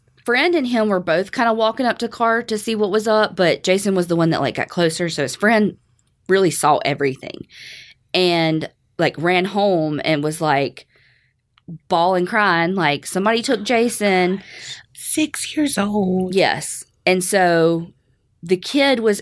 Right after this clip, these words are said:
Speaker 1: able to give some really good description of the car.
Speaker 2: Mm-hmm.
Speaker 1: And so about that time, like, as the kid was being discovered that he had been missing, we, they were,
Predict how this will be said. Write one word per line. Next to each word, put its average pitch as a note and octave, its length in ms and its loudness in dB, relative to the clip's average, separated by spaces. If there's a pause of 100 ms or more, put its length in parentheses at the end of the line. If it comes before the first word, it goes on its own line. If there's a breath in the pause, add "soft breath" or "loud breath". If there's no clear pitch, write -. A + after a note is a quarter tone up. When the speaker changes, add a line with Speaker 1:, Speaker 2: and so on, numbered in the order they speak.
Speaker 1:
able F#3+ 380 2
to F#3+ 160 -4
give F3 400 0
some E3 440 0 (140)
really F3 320 2
good E3+ 180 0
description E3 460 -2
of D#3 100 -2
the D3 60 -6
car. D#3 540 0 (160)
Speaker 2:
Mm-hmm. G#3+ 380 -4 (380 loud breath)
Speaker 1:
And F#3 200 2
so F3 640 2 (340)
about F3+ 440 0
that G#3 240 0
time, F3+ 440 0
like, C#3+ 300 -6
as E3 320 0
the D3 100 -6
kid A3 720 0 (260)
was G3 280 -2 (760)
being G3+ 240 2
discovered F#3+ 580 0
that F3 120 2
he F#3 180 -2
had G3 180 -2
been F#3 160 0
missing, E3 420 -2 (640 loud breath)
we, F#3+ 140 0
they F#3 160 2
were, E3+ 160 -2